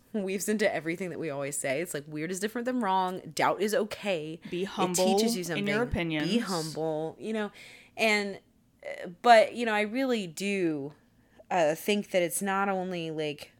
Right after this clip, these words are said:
Speaker 1: good to have those types of relationships. It will help you. Like, it will, it actually is beneficial to
Speaker 2: Mm-hmm.
Speaker 1: you
Speaker 2: Yeah.
Speaker 1: as a person.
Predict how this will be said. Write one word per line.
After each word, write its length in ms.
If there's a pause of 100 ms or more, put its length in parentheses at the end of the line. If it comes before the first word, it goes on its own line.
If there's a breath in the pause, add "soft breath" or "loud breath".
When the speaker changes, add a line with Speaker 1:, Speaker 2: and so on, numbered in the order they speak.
(400)
Speaker 1:
good 600
to 200
have 220
those 400 (300)
types 340
of 40
relationships. 540 (440 loud breath)
It 180
will 240
help 420
you. 220 (180)
Like, 180
it 200
will, 220
it 120
actually 500
is 300
beneficial 840
to 80
Speaker 2:
Mm-hmm. 60
Speaker 1:
you 320 (120)
Speaker 2:
Yeah. 240 (160)
Speaker 1:
as 240
a 60
person. 600